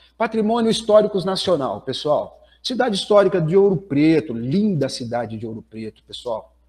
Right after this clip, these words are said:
linda. Eu tive o encanto de conhecer um, é, uma cidadezinha que eu queria conhecer, porque eu adoro museu, como você sabe, cidades históricas. Aqui eu aprendi um negócio com um cara, pessoal, maravilhoso, o cara que pintava lá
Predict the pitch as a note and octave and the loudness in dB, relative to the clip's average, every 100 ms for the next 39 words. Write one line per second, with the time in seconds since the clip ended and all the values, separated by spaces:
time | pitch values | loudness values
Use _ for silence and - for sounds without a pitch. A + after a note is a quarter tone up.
0 | _ _ C3+ D3 C#3 G#2+ G2+ _ _ - | _ _ -6 -4 -4 -8 -14 _ _ -12
1 | D#3+ - D#3+ C#3+ - - _ _ _ G2 | -10 -6 -6 -8 -12 -20 _ _ _ _
2 | C3+ C3 D3+ C#3 A#2+ - C3 A2+ - C3 | -14 -6 -4 -4 -8 -6 -6 -6 -6 -4
3 | C#3 B2 A#2+ B2+ B2+ A#2+ A#2+ - A#2 B2 | -4 -6 -10 -12 -8 -10 -10 -12 -6 -6
4 | A#2 A#2+ A#2 C3 A#2 B2+ - B2 - B2 | -8 -12 -8 -8 -8 -10 -10 -8 -8 -10
5 | A#2 - B2+ - C3+ A2 C3+ D3+ C3 A2+ | -12 -10 -12 -8 -8 -4 0 2 0 -4
6 | B2 A2 A2+ C3 A#2+ A#2 G#2+ - A#2+ A#2+ | -6 -6 -4 -4 -6 -12 -14 -12 -10 -10
7 | - A#2+ B2 A#2+ - - A#2+ B2 B2+ - | -12 -10 -10 -8 -12 -8 -6 -6 -10 -18
8 | _ - - - - D#3 D3 D#3 C#3+ A#2+ | _ -20 -20 -20 -6 -2 -2 -2 -4 -2
9 | C#3 C#3 A#2+ C3 - - B2+ - B2+ C3 | -4 -4 -2 -4 -4 -12 -14 -8 -6 -4
10 | B2+ G#2+ A#2+ - A#2 B2 A#2+ _ _ _ | -4 -6 -12 -14 -12 -10 -12 _ _ _
11 | _ _ _ A2 A#2+ C3 D3 C#3 B2+ A#2+ | _ _ _ -16 -8 -4 -2 -2 -2 -4
12 | A#2+ B2+ A2 - A#2+ - _ _ A#2 - | -4 -4 -6 -12 -18 -20 _ _ -16 -8
13 | B2 A#2 A2+ A#2 A#2+ | -8 -6 -8 -10 -12